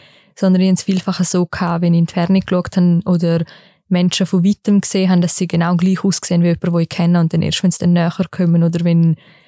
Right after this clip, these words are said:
meine Augen sich dann wieder an die Situation gewöhnt haben, dass ich dann merke, dass es eigentlich eine komplett fremde und andere Person ist. So habe ich es zum Beispiel erlebt. Was ich auch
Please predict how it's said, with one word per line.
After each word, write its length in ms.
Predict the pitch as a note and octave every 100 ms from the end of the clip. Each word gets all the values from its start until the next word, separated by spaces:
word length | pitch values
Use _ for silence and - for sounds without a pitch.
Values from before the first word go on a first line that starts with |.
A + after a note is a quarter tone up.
| _
meine 320 | - F3+ F3 E3
Augen 220 | E3+ F3
sich 180 | F3+ -
dann 160 | F3+
wieder 200 | E3+ E3+
an 80 | F3
die 60 | -
Situation 440 | F3 E3+ - E3+
gewöhnt 320 | - E3+ E3+
haben, 80 | F3+
dass 140 | E3+
ich 60 | F3
dann 100 | F3
merke, 340 | E3+ E3 -
dass 140 | F3 E3+
es 100 | E3
eigentlich 220 | E3+ D#3+
eine 80 | E3+
komplett 340 | - E3 E3+
fremde 460 | - - F3 F3 F3
und 60 |
andere 380 | E3+ F3 F3+ F3+
Person 540 | - G3+ - F#3+ G3 F#3+
ist. 320 | G#3 G#3+ - _ _ _ _ _ _ _ _ _ _ _
So 580 | - - G3 G#3+ G#3+ G3+
habe 140 | G#3
ich 80 | G3+
es 40 |
zum 160 | - G#3+
Beispiel 300 | G#3 - G#3
erlebt. 380 | G#3 G#3+ G#3+ - _ _ - - _ _ _
Was 180 | G3 F#3
ich 80 | F#3+
auch 220 | F#3 G3